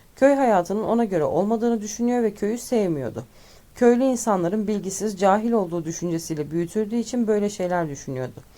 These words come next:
Bir gün yapması gereken bir ödev dolayısıyla Aydın'ın Altınova köyüne gideceğini öğrendi. Oraya gidip doğanın ve yaşlı insanların fotoğrafını çekecekti. Dikkat ederseniz arkadaşlar, ge-,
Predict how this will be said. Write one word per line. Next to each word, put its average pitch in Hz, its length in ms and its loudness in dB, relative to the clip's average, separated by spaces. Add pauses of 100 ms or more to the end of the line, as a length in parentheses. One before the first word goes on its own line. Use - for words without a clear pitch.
(360)
Bir 277 100 2
gün 254 180 0
yapması 233 440 -2
gereken 196 440 0
bir 156 100 -6
ödev 196 380 -2
dolayısıyla 226 640 0
Aydın'ın 202 420 0
Altınova 196 520 -2
köyüne 147 320 -4
gideceğini 143 500 -6
öğrendi. 127 440 -8 (440)
Oraya 240 260 6
gidip 165 300 -6
doğanın 214 360 4
ve 151 80 -4
yaşlı 185 340 -4
insanların 196 420 -2
fotoğrafını 185 600 -4
çekecekti. 135 540 -12 (520)
Dikkat 277 260 0
ederseniz 226 520 -2
arkadaşlar, 185 640 -2 (520)
ge-, - 100 -10